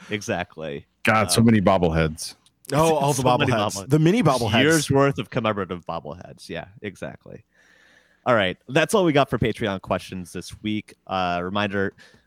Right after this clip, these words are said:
Speaker 1: go to patreon dot com slash M K E tailgate.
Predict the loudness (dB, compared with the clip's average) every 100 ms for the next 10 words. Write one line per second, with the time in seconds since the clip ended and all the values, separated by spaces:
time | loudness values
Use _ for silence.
0 | _ -4 0 -2 0 -2 -2 -6 -6 -4
1 | -6 -6 -12 -10 -14 -14 -10 -12 -10 -14
2 | -6 -6 -2 -2 -2